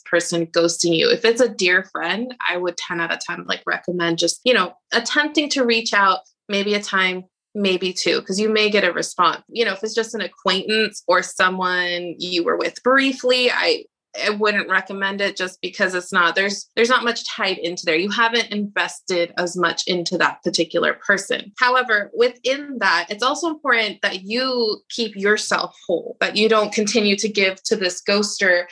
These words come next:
and to other people because they will just drain your energy by not responding or even giving you, like, a one-word response. And at the end of the day, their actions are just,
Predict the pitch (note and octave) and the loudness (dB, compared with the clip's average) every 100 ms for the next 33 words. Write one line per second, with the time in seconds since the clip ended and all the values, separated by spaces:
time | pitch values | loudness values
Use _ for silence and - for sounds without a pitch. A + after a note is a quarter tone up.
0 | - - G3 G3 - F#3+ E3+ - B3 A#3 | -14 -4 -2 0 2 2 2 0 -4 0
1 | F#3+ G3 G3+ G3+ G#3 G#3+ G#3 G3+ G3 F#3 | 0 0 -2 2 2 2 0 -4 -4 -4
2 | G3 F#3 F#3 F#3+ F#3 F3 F3 F3+ F3+ - | 0 0 0 -2 -2 -4 -4 -4 -6 -6
3 | F3+ F3 - E3 F#3+ F3+ - - G3 F#3 | -8 -8 0 2 4 0 -4 -4 2 2
4 | G3 G3+ F#3+ G3 F#3+ F#3+ F#3 F3 - G3+ | 2 2 0 2 0 2 2 2 2 -2
5 | F#3 F#3+ F#3+ F#3+ F#3 F3 E3+ E3 - - | 0 0 0 0 2 2 2 -6 -10 -2
6 | E3+ - _ - - G#3+ G#3+ A3+ A3 A3+ | -2 -2 _ -12 -2 0 0 0 0 0
7 | A#3+ A3 - A3 A3+ F#3+ - A3+ A3 F#3 | 0 -2 -2 0 0 -2 0 0 0 -2
8 | A3 - - D#4 E4 - G#3+ G#3 G3+ G#3 | -4 -6 -8 -6 -8 -2 -2 -2 0 -2
9 | G3+ - | -2 -14